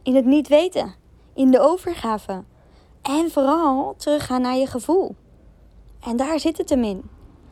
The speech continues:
Als jij continu de controle wil houden, kun je niet voelen. Kun je niet goed voelen wat het is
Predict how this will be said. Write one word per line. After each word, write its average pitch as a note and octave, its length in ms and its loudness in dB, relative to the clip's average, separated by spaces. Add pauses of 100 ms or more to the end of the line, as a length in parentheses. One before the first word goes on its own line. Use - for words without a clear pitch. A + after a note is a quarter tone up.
(140)
Als C4+ 180 -2
jij F4 260 0
continu E4 460 0
de C4 80 -4
controle C#4 440 -2
wil A#3 140 0
houden, G3+ 480 -4 (240)
kun D#4 200 -2
je D#4 60 4
niet D4+ 180 2
voelen. C4 380 -2 (720)
Kun D4 160 2
je C#4+ 60 4
niet E4+ 220 2
goed D4+ 220 -4
voelen F4+ 460 -2 (840)
wat C#4+ 280 0
het - 140 -14
is - 520 -4